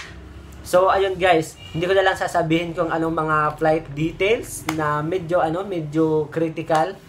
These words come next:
Ah, i-keep na lang natin yung for privacy kasi alam mo naman yung mga O F W na dumating,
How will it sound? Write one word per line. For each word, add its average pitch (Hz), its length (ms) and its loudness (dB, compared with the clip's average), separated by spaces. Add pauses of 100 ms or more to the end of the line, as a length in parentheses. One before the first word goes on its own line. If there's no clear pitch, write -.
(260)
Ah, 135 240 0
i-keep 170 720 -6
na 165 160 2
lang 160 160 0
natin 156 260 -2
yung 156 140 -2
for 147 240 2
privacy 135 560 -2
kasi 139 400 -2 (240)
alam 151 180 4
mo 165 80 2
naman 170 300 0
yung 165 100 -2
mga 165 140 0
O 160 80 0
F 165 160 -2
W 151 480 0
na 143 80 -4
dumating, 139 680 -2